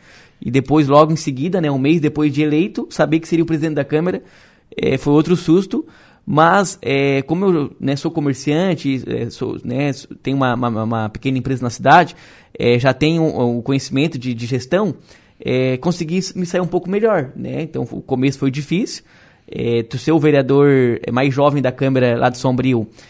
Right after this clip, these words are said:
e também tu ser o presidente da Câmara mais jovem da história da cidade de Sombrio, em setenta anos de emancipação,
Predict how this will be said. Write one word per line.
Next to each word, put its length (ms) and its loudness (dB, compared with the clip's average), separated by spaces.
e 100 -2
também 380 2
tu 140 -4
ser 300 2
o 140 -2
presidente 400 -2
da 120 0
Câmara 340 2
mais 220 0
jovem 260 2
da 80 2
história 480 0
da 120 -2
cidade 280 -2
de 80 -16
Sombrio, 340 0
em 40 -2
setenta 400 -2
anos 200 0
de 80 -6
emancipação, 580 -4